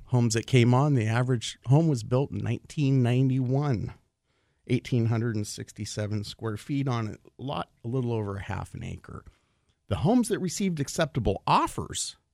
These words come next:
this week, there were twenty-five. So it's a pretty balanced market. We had one more come on than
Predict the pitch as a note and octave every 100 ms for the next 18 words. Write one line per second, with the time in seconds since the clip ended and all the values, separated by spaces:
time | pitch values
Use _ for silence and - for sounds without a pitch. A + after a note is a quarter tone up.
0 | _ _ F2+ - F#2 G2+ - - _ _
1 | A#2+ B2+ - - A#2+ G2+ - G2 - -
2 | - _ _ _ - C3 C3+ A#2 A#3 A3
3 | F3 F#3 F3 - D3 D#3 E3 - F2+ F#2+
4 | G2 A2 C3 C3 B2+ A#2+ C3 B2+ C3 C3
5 | C3 B2 A#2+ - _ _ - G#2 G#2